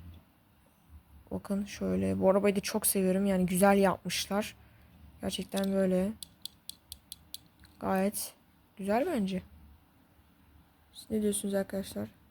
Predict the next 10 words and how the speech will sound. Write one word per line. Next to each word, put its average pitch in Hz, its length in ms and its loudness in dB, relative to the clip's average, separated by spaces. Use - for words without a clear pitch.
Bence 185 320 -4
iyi 214 300 -2
ya. 180 120 -2
Bunu 240 120 0
da 240 40 8
yine 226 140 6
gezip 214 360 4
görerek 208 360 2
aldım. 185 320 0
Buldum. 190 400 0